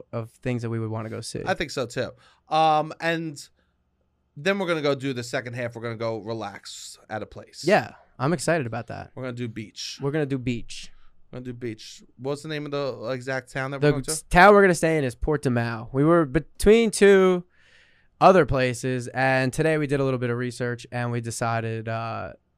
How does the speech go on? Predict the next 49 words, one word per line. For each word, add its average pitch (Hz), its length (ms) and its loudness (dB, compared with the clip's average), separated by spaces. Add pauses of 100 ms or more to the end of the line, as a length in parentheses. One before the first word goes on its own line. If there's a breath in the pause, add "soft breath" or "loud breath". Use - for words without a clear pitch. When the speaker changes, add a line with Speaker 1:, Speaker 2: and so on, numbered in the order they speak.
Speaker 1:
this 120 180 -8
Portimao, 127 500 0
which 120 120 -2
is 120 120 -4
in 139 180 -2
between 151 580 0
Lagos 143 440 2
and 127 220 -4
Albufeira. 120 960 -4
I 131 140 -4 (100)
could 156 140 -4
be 127 80 -6
completely 120 420 -6
butchering 117 480 -8
these 117 400 -12
Speaker 2:
Yeah. - 40 -10
Speaker 1:
pronunciations, 131 680 -2
but, 160 320 8 (480 soft breath)
uh, 127 520 6 (380)
it 151 80 4
was 156 120 6
in 196 100 8
between 180 440 4
two 185 180 0
of 180 60 2
the 170 80 2
places 170 280 6
we 165 60 2
were 160 140 4
looking 160 260 2
at. 151 260 4
It 127 100 -4
seemed 156 300 -4
reasonable. 139 720 2
We 127 80 4
were 131 60 4
able 135 200 2
to 139 60 2
use 131 120 -2
the 127 80 -4
points 131 320 -2
that 123 100 -4
we 123 100 -2
had 123 340 0
and 117 100 -4
get 120 120 -4
a - 20 -6
good 120 220 -6
little 117 380 -2